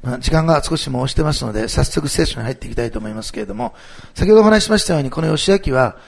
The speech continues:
えー、秋元牧師が今回十月に来てくださった、七日の日かな、来てくださった時に開かれた御言葉です。そして、また、あの、今回フィリピンに行った時に、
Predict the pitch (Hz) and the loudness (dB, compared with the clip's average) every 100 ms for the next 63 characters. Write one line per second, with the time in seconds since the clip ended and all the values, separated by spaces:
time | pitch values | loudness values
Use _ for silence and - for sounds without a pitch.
0 | - - - 123 120 131 214 190 160 151 | -20 -20 -10 -4 -2 0 2 2 2 0
1 | 135 117 - 147 - 113 107 113 147 151 | -2 -2 -4 -8 -4 -4 -4 -4 -2 -2
2 | - 113 - - 113 - - - 101 160 | -2 -10 -12 -8 -8 -8 -6 -6 -4 -4
3 | 185 165 - - 147 - - - 135 123 | -4 -6 -8 -10 -12 -14 -10 -4 -2 -2
4 | 123 120 120 180 147 113 107 110 104 98 | -6 -8 -8 -4 -2 -2 -2 -4 -6 -10
5 | 98 - 95 90 - - - - - 147 | -14 -12 -12 -10 -12 -14 -16 -20 -10 -4
6 | - 175 165 - - - - 151 170 165 | 4 6 6 2 -18 -14 -8 2 4 4
7 | 147 143 170 151 143 - - 175 147 135 | 0 -2 -2 2 2 0 -2 -4 -4 -6
8 | 127 - 131 123 117 | -2 -2 -2 -4 -10